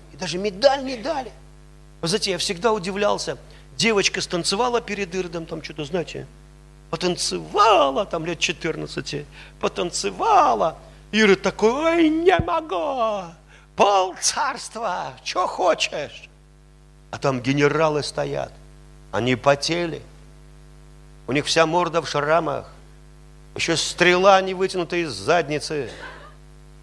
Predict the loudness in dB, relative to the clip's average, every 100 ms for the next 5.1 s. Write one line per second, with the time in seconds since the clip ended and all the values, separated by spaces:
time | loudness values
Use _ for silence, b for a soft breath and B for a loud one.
0 | -20 -20 -20 -20 -20 -20 -12 0 4 4
1 | 4 0 -2 4 4 4 -2 -2 -2 0
2 | 0 0 0 4 4 4 0 -2 -2 0
3 | 4 4 2 -2 -2 2 0 2 0 0
4 | -2 0 4 4 4 2 0 0 0 0
5 | 0